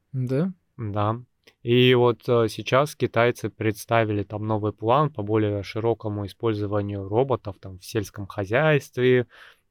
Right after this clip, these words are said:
Speaker 2: а, в промышленности. Ну, типа под предлогом,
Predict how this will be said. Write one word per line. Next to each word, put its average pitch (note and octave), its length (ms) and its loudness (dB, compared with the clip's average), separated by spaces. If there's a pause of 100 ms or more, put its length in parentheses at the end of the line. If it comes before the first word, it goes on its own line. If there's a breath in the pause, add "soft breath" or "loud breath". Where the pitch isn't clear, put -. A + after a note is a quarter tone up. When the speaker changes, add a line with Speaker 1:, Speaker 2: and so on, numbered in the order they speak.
(160)
Speaker 2:
а, G#2+ 180 4
в - 120 -16
промышленности. A2+ 1120 0
Ну, A#2+ 260 -4
типа A#2 320 -8
под G#2+ 240 -6
предлогом, A#2+ 580 2